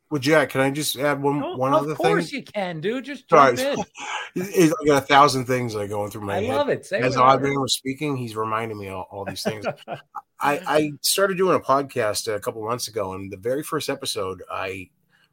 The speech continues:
Speaker 1: reluctantly, because I was actually kinda scared for her, her safety for a long time, but she,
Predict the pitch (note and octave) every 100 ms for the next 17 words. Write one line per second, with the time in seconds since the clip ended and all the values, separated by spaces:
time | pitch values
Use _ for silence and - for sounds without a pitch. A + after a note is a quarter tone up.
0 | _ C3 C3+ F3+ - C#3 G#2+ G2 F#2+ G2
1 | A2 G2+ A2 A2 G#2+ B2+ C3 - A2 G2
2 | A2+ G2+ - A2+ A2+ - G2 G2+ F#2+ F2+
3 | _ _ _ - F2+ A2+ B2 - G2+ G2+
4 | F#2 F2+ F2+ - - F2+ G2 G2 F#2 A#2+
5 | G#2+ F2 F2 F2 - - A2 G2+